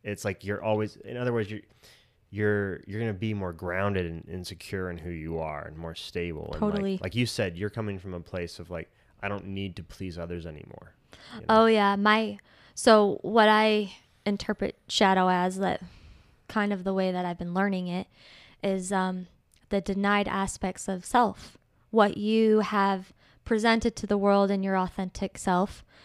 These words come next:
Speaker 2: and it was shut down or shamed or rejected, and then you kind of put it in your shadow, kind of to hide it, never to be seen, right?
Speaker 1: Mm-hmm.
Speaker 2: And really, we all have the entire human spectrum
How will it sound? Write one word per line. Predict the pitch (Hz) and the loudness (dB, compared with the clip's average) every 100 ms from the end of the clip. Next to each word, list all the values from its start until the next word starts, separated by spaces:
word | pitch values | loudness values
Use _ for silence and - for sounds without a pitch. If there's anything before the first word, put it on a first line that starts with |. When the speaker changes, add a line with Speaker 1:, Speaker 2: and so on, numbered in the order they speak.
| - - - | -20 -12 -2
Speaker 2:
and | 190 190 190 190 - - - | 0 2 -2 -4 -10 -12 -8
it | 202 - | -6 -4
was | 190 - | -6 -6
shut | - 185 - | -4 -2 2
down | 233 196 185 | 2 2 0
or | 185 | -4
shamed | - 208 190 185 190 - | 0 0 2 0 -6 -4
or | 202 | -4
rejected, | 202 190 196 190 - 180 180 - - - - | -4 2 2 2 -2 -2 -4 -10 -20 -20 -6
and | 202 | -2
then | 196 196 | 0 0
you | 196 | -2
kind | - 202 190 | -2 -2 -2
of | 185 - _ _ | -4 -10 _ _
put | - 214 | 2 2
it | 208 | 2
in | 202 | 0
your | 190 | -2
shadow, | - - 208 202 190 185 196 - _ _ _ _ _ _ | -2 6 8 8 4 2 -2 -6 _ _ _ _ _ _
kind | - 202 | -2 0
of | 185 | 0
to | |
hide | 165 208 196 196 | 2 6 8 6
it, | 196 | 4
never | 208 190 190 | 2 -2 -4
to | 190 | -4
be | 180 | -4
seen, | - 220 208 190 190 202 | -2 0 0 0 -2 2
right? | 190 190 202 | 2 2 0
Speaker 1:
Mm-hmm. | 170 165 165 - - _ - | -8 -14 -16 -20 -20 _ 0
Speaker 2:
And | 214 208 196 196 190 180 _ _ _ - | 2 4 2 -2 -6 -10 _ _ _ -8
really, | 214 247 247 214 208 214 202 233 _ _ - | 4 8 8 8 6 2 -4 -16 _ _ 2
we | 233 214 | 8 10
all | 196 190 | 10 4
have | - 254 226 202 190 | 4 10 10 8 4
the | 196 190 | 0 0
entire | - 202 196 190 | 2 2 2 0
human | - 196 185 185 | -2 -4 -4 -8
spectrum | - 220 214 - 180 180 | 4 6 6 0 -2 -2